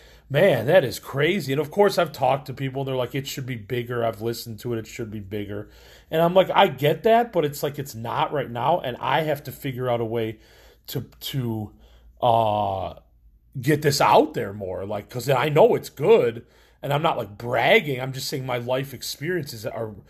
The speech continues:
crazy and interesting. That's for fuck. I'm just, I'm just, I'm just saying my life is in that category. I understand that. <laughs> So it's like, uh, I'm, I have to get it out there more. I have to figure out a way. It's on multiple platforms, which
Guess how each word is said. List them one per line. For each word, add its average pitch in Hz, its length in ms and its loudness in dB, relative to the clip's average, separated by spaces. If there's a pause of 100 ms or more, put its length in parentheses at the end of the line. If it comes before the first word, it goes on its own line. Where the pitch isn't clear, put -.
(240)
crazy 139 580 4
and 123 100 0
interesting. 120 640 -4
That's 131 200 -4
for - 120 -10
fuck. 123 320 -2
I'm 120 140 -6
just, 113 140 -8
I'm 120 100 -6
just, 113 180 -12 (360)
I'm 151 80 2
just 175 160 4
saying 160 180 6
my 156 200 6
life 156 280 2
is 135 160 -8
in 131 120 -6
that 120 240 -2
category. 113 540 -2
I 107 140 -4
understand 110 640 -6
that. 92 180 -10 (340)
<laughs> 202 680 4 (260)
So 139 280 -2
it's - 120 -10
like, 120 280 -6 (460)
uh, 101 500 -6 (920)
I'm, 143 180 2
I 147 120 6
have 165 140 4
to 143 80 -10
get 143 200 0
it 127 80 -2
out 139 340 2
there 107 160 -6
more. 98 200 -6
I 95 40 -6
have 110 120 -10
to 135 80 -10
figure 135 420 -4
out 113 100 2
a 110 60 -2
way. 147 320 -2
It's 165 220 -2
on 185 260 4
multiple 147 420 -2
platforms, 110 760 -4
which 120 240 -10